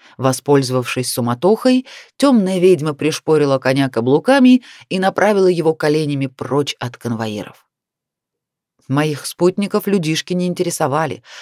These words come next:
они спокойно летели над лесом, удаляясь от города. А я, снова высунувшись из переноски, затаив дыхание и забыв обо всём, следила за разворачивающейся драмой.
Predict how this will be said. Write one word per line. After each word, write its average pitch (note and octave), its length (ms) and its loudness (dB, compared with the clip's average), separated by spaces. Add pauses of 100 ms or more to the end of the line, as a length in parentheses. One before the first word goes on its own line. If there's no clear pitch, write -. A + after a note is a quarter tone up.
они A3 220 2
спокойно C#4+ 520 2
летели G#3+ 360 0
над C3 220 -4
лесом, D#3 540 -6 (140)
удаляясь B2+ 540 -4
от A#2 100 -12
города. A2 540 -14 (720)
А G#2+ 160 -6
я, D#3 360 -10 (840)
снова E3+ 420 -2
высунувшись D3 760 -2
из C#3 120 -8
переноски, D3 720 -6 (440)
затаив E3+ 460 -2
дыхание E3+ 680 -4
и D3+ 60 -4
забыв G3 360 0
обо D3 160 0
всём, B3 360 -2 (340)
следила G3+ 580 0
за G3+ 160 -4
разворачивающейся D3 1080 -6
драмой. A2+ 600 -10